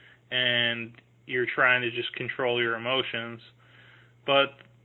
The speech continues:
and that's understandable, that's human nature, and people understand that. But, uh, not understanding the job you're going for,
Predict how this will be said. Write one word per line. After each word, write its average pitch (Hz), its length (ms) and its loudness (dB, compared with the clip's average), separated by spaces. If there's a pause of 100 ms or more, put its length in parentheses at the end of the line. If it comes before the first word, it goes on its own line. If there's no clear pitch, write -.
(240)
and 143 160 2
that's 170 200 10
understandable, 147 760 4
that's 123 180 2 (100)
human 123 280 -4
nature, 143 480 2 (340)
and 123 400 -2
people 131 300 -2
understand 120 580 -4
that. 131 200 2 (540)
But, 135 200 6
uh, 127 420 6
not 151 300 6
understanding 139 920 2 (960)
the 135 80 0
job 123 400 6
you're 120 340 4 (680)
going 135 360 2
for, 160 360 -2